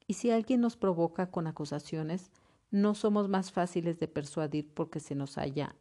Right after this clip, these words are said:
importunado. Somos valerosos en la guerra y prudentes en las decisiones gracias a la moderación de nuestra conducta. Lo primero,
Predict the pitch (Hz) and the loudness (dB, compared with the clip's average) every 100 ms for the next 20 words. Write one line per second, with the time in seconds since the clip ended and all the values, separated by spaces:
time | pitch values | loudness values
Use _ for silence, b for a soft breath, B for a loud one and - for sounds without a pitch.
0 | - 165 151 143 147 151 143 147 151 165 | -4 -2 0 -2 -4 -8 -4 -4 -2 -2
1 | 165 123 _ _ _ _ - _ - _ | -4 -8 _ _ _ _ -20 _ -20 _
2 | _ _ _ _ _ _ _ _ _ _ | _ _ _ _ _ _ _ _ _ _
3 | - - 226 214 220 - - 180 165 170 | -14 0 2 4 2 -2 -2 0 2 2
4 | 170 170 180 180 - b b - 165 151 | 2 2 -2 -2 -8 b b -2 0 0
5 | 151 156 156 160 - 214 202 226 196 165 | -2 -2 -2 -6 -4 -4 0 0 0 -2
6 | 156 170 160 151 143 151 143 151 160 156 | -2 -4 -2 -2 -2 -4 -4 -6 -6 -6
7 | 156 - 156 160 180 175 160 156 147 139 | -6 -2 -2 -2 -4 -2 -4 -2 -2 -2
8 | 139 147 151 151 151 156 147 143 151 - | -2 -4 -6 -4 -4 -4 -6 -6 -8 -6
9 | 131 131 143 - - - _ _ _ B | -4 -4 -4 -6 -10 -10 _ _ _ B
10 | B B 165 160 165 160 165 160 143 | B B -2 0 -2 0 0 0 -2